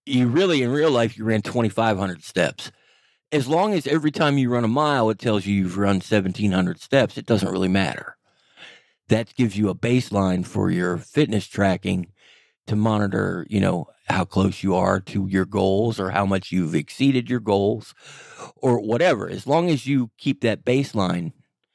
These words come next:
you know, in, in play here. But when it comes to something like, you know, your heart rate, or I think the next big thing is gonna be blood sugar monitoring.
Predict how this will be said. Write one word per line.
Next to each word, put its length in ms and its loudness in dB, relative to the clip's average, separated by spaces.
you 80 2
know, 160 2
in, 300 -2
in 200 2
play 360 0
here. 320 -6
But 240 2
when 140 0
it 100 -2
comes 280 0
to 80 -6
something 460 0
like, 220 0
you 140 -2
know, 460 -2
your 180 0
heart 280 2
rate, 400 0
or 380 0
I 120 2
think 220 -2
the 100 -2
next 320 -2
big 180 -2
thing 180 0
is 120 -2
gonna 180 2
be 140 -2
blood 320 0
sugar 280 -2
monitoring. 720 -2